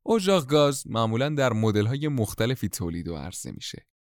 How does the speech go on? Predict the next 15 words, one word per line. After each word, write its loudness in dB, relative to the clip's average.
این -2
مدل‌های 2
مختلف 0
بر -2
اساس -2
ساختار -2
و -2
چیدمان -2
آشپزخونه -4
و -4
همچنین -2
نیازهای 0
مشتریان -2
طراحی -12
می‌شن. -16